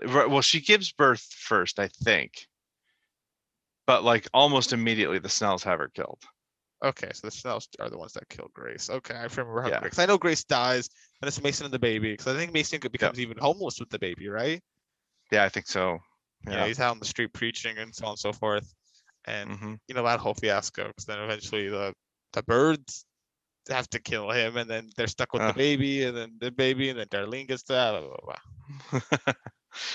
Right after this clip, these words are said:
Speaker 1: Yeah. The Mason stuff is some of my least favorite stuff in Ozark, honestly.
Speaker 2: Yeah, it, I don't hate it them. Look, right now, I, I, I don't dislike the Mason stuff at all. I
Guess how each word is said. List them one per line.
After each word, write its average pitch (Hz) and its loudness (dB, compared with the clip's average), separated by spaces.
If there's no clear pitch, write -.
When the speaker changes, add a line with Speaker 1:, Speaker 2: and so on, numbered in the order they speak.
Speaker 1:
Yeah. 95 6
The 151 4
Mason 208 6
stuff 127 6
is 123 2
some 117 4
of 104 2
my 95 2
least 104 -2
favorite 92 2
stuff 87 0
in 82 -2
Ozark, 73 -2
honestly. 67 0
Speaker 2:
Yeah, 180 6
it, 185 -6
I 247 8
don't 247 8
hate 208 4
it 160 2
them. 131 2
Look, 143 2
right - 4
now, 151 4
I, 123 2
I, 127 0
I 123 2
don't 123 -2
dislike 123 -2
the 113 -20
Mason 110 -6
stuff 110 -4
at 110 -2
all. 101 -4
I 120 -10